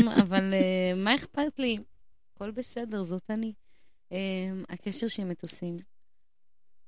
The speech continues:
אבא שלי החמוד, המקסים, המתוק, שיחיה לעד, אמן. <laughs> אה, פיתח לעצמו אהבה מאוד גדולה מאז שהוא צעיר. הוא היה עושה טיסנים, הוא מתעסק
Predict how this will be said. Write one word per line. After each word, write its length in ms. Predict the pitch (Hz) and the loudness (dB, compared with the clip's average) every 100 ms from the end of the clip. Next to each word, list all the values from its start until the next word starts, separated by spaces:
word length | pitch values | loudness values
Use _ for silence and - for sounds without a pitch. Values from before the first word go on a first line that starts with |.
| - - - | -20 -16 -8
אבא 220 | 208 220 | -2 -2
שלי 400 | 220 196 185 175 | -2 -4 -2 -2
החמוד, 580 | 170 - 180 180 185 170 | -4 -6 -6 -4 -2 -2
המקסים, 640 | 165 170 - - 185 180 | -4 -6 -8 -4 -2 0
המתוק, 580 | 160 165 - 175 170 - | 2 0 0 0 0 -2
שיחיה 840 | - - 160 151 151 160 - 170 165 | -14 -6 -4 -2 -4 -4 -6 -4 -4
לעד, 440 | 160 180 170 170 | -4 -2 -2 0
אמן. 440 | 165 180 185 185 180 175 226 214 135 160 165 | 0 2 2 2 2 0 0 2 2 2 0
<laughs> 680 | - - - - - - - | -4 -14 -20 -20 -20 -20 -6
אה, 260 | 175 170 160 165 | -4 -2 -4 -4
פיתח 420 | - 170 208 226 - | -6 -2 2 2 2
לעצמו 840 | 214 202 - 196 190 175 170 165 - - - - | -2 -2 -6 -2 2 2 0 -2 -6 -18 -20 -8
אהבה 420 | 180 180 165 202 | -4 -2 0 0
מאוד 440 | 208 190 180 190 185 | 2 2 2 0 -2
גדולה 440 | 175 185 175 180 | -2 0 2 2
מאז 320 | 175 165 170 - | 0 0 -2 -2
שהוא 180 | 185 | -4
צעיר. 480 | 175 - 165 165 208 240 247 254 - | -4 -4 -2 0 0 0 -2 -6 -12
הוא 180 | 170 160 | -10 -6
היה 180 | 160 165 | -4 -4
עושה 300 | 165 - 170 | -6 -6 -8
טיסנים, 760 | - 160 - - 214 233 208 | -6 -10 -8 -4 0 0 0
הוא 220 | 185 175 160 | 0 -2 -2
מתעסק 360 | 165 156 - | -6 -10 -14